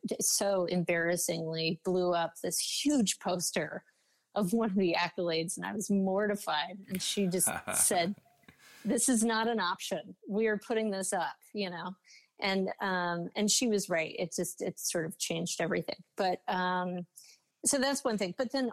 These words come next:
Speaker 1: on the positive side, you know, you do get,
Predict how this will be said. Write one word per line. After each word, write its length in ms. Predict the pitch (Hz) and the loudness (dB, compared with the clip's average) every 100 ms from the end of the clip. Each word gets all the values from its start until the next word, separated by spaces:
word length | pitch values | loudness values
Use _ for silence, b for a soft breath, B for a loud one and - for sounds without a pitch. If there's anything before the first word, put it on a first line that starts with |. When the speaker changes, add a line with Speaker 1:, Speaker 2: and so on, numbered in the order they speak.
| - | -2
Speaker 1:
on 140 | 220 | -2
the 80 | 202 | -2
positive 560 | - 320 381 233 190 | -4 -4 -2 -2 -2
side, 460 | - 180 170 170 170 - | -2 -2 -2 -2 -4 -8
you 140 | 220 202 | -6 -2
know, 100 | 190 | 0
you 220 | 180 185 | 0 0
do 220 | - 208 190 | -2 -2 -2
get, 500 | - 190 185 175 | 0 0 2 2